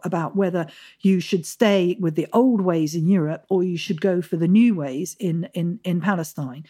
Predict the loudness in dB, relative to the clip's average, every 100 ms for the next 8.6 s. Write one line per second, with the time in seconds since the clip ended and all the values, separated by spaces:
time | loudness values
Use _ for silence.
0 | -20 -20 -18 -2 2 4 2 2 4 4
1 | 4 2 0 0 0 0 0 -2 -4 -8
2 | -4 2 2 0 -6 -6 -6 -6 -2 -2
3 | -2 -4 -8 -8 -16 -16 _ -20 -20 -20
4 | -2 2 4 4 4 2 0 _ _ _
5 | _ 0 2 2 2 2 0 0 -2 -2
6 | 2 2 2 0 -4 -6 -2 0 2 0
7 | 0 0 0 0 0 0 0 -4 -6 -4
8 | -2 -2 -2 -4 -6